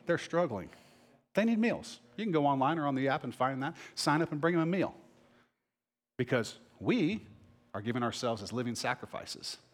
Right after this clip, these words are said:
presenting our bodies to death. That means we help people who need help, right? We help people who need help with our time, with our money, and with the gifts we have. And it's hard. Who likes to be asked to help somebody to move? I didn't think so.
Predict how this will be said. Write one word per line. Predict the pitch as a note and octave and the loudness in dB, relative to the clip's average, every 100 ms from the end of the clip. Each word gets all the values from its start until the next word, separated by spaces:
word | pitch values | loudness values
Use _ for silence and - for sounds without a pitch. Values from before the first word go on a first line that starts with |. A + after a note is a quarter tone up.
| - - - | -20 -20 -12
presenting | - A#2+ A#2 | -6 -4 -2
our | A2 | 0
bodies | G2+ A2+ A2 | 0 0 -2
to | - | -4
death. | G#2+ | -6
That | G#2+ | -4
means | G#2+ G#2 | -8 -8
we | G2+ | -4
help | A#2 | -4
people | - A2 | -4 -8
who | A2+ | -8
need | G#2 F#2+ | -8 -6
help, | G2 - - _ _ _ - | -8 -10 -20 _ _ _ -10
right? | G#2+ C3 - _ - - - _ _ _ | -10 -10 -14 _ -20 -20 -20 _ _ _
We | C3 | 6
help | E3+ | 6
people | F#3 F3+ | 6 4
who | E3+ | 4
need | F#3 | 6
help | E3+ G3+ - - - - _ - _ _ _ _ _ _ _ _ _ _ - | 6 4 -2 -16 -20 -20 _ -20 _ _ _ _ _ _ _ _ _ _ -2
with | B2+ | 2
our | A2+ | 2
time, | - A#2+ B2 F#3 E3+ - - - | 2 0 0 -2 -8 -16 -16 -10
with | A#2+ | -2
our | A2+ | 0
money, | A2+ A#2 C#3+ F3 D#3+ | 2 4 4 2 0
and | A#2 | -2
with | G#2+ | -2
the | |
gifts | G2 A#2 A#2 - | -2 -2 -2 -2
we | A#2 | -2
have. | B2+ F2+ D#2+ - - - _ _ _ _ _ _ _ | 0 -2 -6 -12 -20 -20 _ _ _ _ _ _ _
And | B2+ | -2
it's | B2+ | -2
hard. | - E3+ G2+ - - _ _ _ _ _ _ _ _ _ _ _ - | 0 0 -2 -12 -20 _ _ _ _ _ _ _ _ _ _ _ 0
Who | |
likes | F3+ F3 - | 4 4 2
to | D#3+ | 0
be | D#3 | 2
asked | B2+ B2+ - | 4 2 0
to | |
help | B2 A#2+ | -4 -2
somebody | B2 G#2+ | -6 -6
to | G2+ | -6
move? | F2+ - - - - _ _ _ _ | -8 -12 -20 -20 -20 _ _ _ _
I | A#2 B2 | 0 0
didn't | A2 | 0
think | F2+ - | -6 -8
so. | - | -10